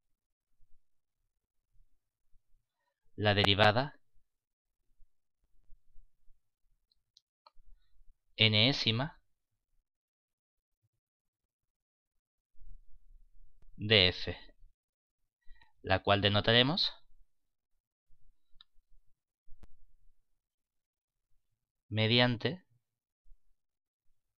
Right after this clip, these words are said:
f y entre paréntesis el orden que nos está indicando cuántas veces estamos derivando.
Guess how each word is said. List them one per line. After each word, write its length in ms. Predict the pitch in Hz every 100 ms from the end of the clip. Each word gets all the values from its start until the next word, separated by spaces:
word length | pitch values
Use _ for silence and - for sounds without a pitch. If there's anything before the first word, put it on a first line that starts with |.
| _ - _ _ _ _ _ _ - - - - - - - - _
f 440 | 110 120 - 147 147
y 140 | 101
entre 260 | 101 98 110
paréntesis 680 | 123 120 120 123 156 147 _
el 220 | 104 101
orden 480 | 107 110 123 147 180 - - _
que 100 | -
nos 80 | 101
está 160 | 101 110
indicando 440 | 110 104 120 127
cuántas 480 | - 117 123 120 120
veces 340 | 127 127 - - - - -
estamos 440 | - 120 123 107 95
derivando. 520 | 92 90 85 87